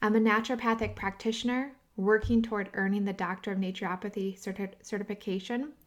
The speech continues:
a transformational leader, Reiki master,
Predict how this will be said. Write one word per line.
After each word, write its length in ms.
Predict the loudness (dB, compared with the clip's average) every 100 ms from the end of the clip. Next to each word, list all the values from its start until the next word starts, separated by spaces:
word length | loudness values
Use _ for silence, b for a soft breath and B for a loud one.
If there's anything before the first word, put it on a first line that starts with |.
| b b b b
a 60 | -2
transformational 880 | 0 4 4 4 0 0 -2 -2 -2
leader, 440 | 0 2 2 0 -4 _ b b b 4
Reiki 380 | 6 6 2
master, 680 | 2 2 0 -2 -2 0 -2